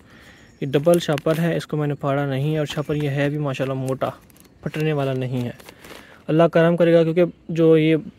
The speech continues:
जानवरों का काम होता है ना, ये sensitive होता है, इसको जो है ना, अ,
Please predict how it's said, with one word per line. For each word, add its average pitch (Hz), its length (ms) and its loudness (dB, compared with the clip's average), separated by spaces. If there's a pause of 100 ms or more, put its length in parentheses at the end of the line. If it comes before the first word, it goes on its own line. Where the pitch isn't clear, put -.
(100)
जानवरों 156 340 4
का 165 80 2
काम 156 260 0
होता 160 240 0
है 147 100 0
ना, 156 160 -2 (440)
ये 151 320 2 (680)
sensitive 165 420 4
होता 147 280 2
है, 151 180 0
इसको 160 320 0
जो 160 140 0
है 143 120 0
ना, 151 100 0
अ, 156 60 -4